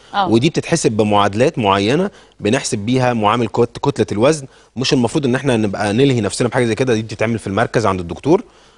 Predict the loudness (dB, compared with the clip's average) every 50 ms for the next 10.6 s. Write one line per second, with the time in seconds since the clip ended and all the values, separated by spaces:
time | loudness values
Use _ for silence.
0 | _ _ -14 -6 0 2 4 4 4 4 4 2 4 2 2 2 0 -2 -2 -2
1 | 0 0 0 2 2 2 2 2 0 -2 -6 -8 -6 -4 -4 -4 -4 -2 -2 0
2 | 2 2 2 2 2 2 0 0 2 4 4 4 4 2 -4 -4 -6 _ _ -20
3 | _ _ -2 2 4 4 4 4 2 0 0 -2 -2 -2 -2 -4 -4 -2 -2 0
4 | -2 -2 -2 -2 -4 -4 -2 -2 0 2 2 2 2 2 -2 -6 -6 -6 -10 -14
5 | -16 _ _ _ _ _ -2 0 0 2 2 0 0 0 0 0 2 2 2 2
6 | 2 2 4 4 4 4 4 4 4 2 0 -2 -2 0 2 2 2 4 4 2
7 | 2 2 -2 -4 -4 -2 0 0 0 0 0 -2 -2 -4 -12 _ _ _ _ -6
8 | 0 2 2 2 2 2 0 0 0 0 0 0 -2 0 -2 -2 -2 -2 -2 0
9 | 2 2 2 2 0 -2 -2 0 0 0 0 -2 -4 -4 -2 -2 -2 -2 -2 -2
10 | -2 -2 -2 -4 -2 2 2 4 4 4 2 0